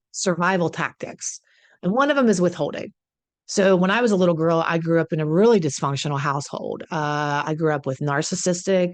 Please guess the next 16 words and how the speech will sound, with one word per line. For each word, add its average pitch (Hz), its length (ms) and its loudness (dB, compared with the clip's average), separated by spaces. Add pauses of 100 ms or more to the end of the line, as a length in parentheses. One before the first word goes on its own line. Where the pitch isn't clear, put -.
parenting, 202 760 0 (320)
uh, 151 580 -2 (160)
addicted 180 560 0
parents, 196 800 0 (340)
um, 147 720 -2 (400)
hurtful, 190 680 2
abusive, 185 920 2 (340)
uh, 143 420 -4 (880)
shaming, 202 720 4
neglectful, 185 800 2
hypercritical, 190 1300 2
physically 190 600 0
abusive, 185 640 2
mentally 185 560 0
abusive, 185 480 0
psychological, 180 500 -2